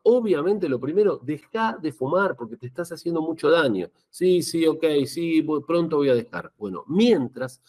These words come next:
consumí antioxidantes, porque eso te va a ayudar parcialmente, aunque sea, a que ese enorme daño que estás haciendo con el, con el nefasto hábito de fumar a tu cuerpo,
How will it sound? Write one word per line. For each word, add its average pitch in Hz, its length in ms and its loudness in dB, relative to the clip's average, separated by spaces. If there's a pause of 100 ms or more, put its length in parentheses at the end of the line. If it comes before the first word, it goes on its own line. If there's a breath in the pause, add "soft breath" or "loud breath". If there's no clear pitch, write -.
(380 soft breath)
consumí 185 840 -2
antioxidantes, 165 1400 -2 (300 loud breath)
porque 147 300 0
eso 202 200 -2
te 147 160 -4
va 165 100 2
a 170 40 -2
ayudar 151 580 -2
parcialmente, 175 840 0
aunque 139 220 -2
sea, 113 320 -2 (280 loud breath)
a 107 120 -6
que 139 220 4
ese 170 360 2
enorme 170 560 2
daño 104 480 -2 (420)
que 101 80 -4
estás - 400 -2 (320)
haciendo 113 640 0
con 95 260 -6
el, 95 480 -6
con 92 200 -2
el 95 300 -4
nefasto 127 600 0
hábito 127 360 -2
de 101 120 -2
fumar 113 600 -2
a 92 80 -10
tu - 280 -14
cuerpo, 110 640 0